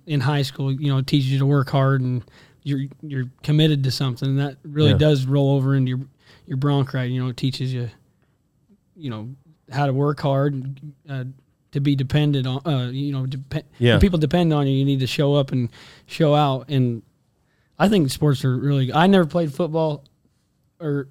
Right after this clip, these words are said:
Speaker 1: anything, but that was only because I was ninety pounds until I graduated, pretty much. <laughs>
Speaker 2: Yeah,
Speaker 1: But
Speaker 2: yeah.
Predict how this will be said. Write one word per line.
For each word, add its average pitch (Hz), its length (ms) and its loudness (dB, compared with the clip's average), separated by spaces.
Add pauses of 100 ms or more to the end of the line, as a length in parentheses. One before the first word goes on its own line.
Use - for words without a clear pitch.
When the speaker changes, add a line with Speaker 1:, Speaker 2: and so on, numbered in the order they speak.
(140)
Speaker 1:
anything, 147 480 2
but 131 80 0
that 139 80 2
was 143 100 2
only 147 180 6
because 139 280 0
I 135 80 0
was 127 100 0
ninety 139 300 4
pounds 139 520 0
until 139 260 -2
I 131 120 0
graduated, 139 520 -2
pretty 143 200 -4
much. 156 380 2
<laughs> - 60 -16
Speaker 2:
Yeah, 120 260 6 (300)
Speaker 1:
But 147 80 2
Speaker 2:
yeah. 120 200 4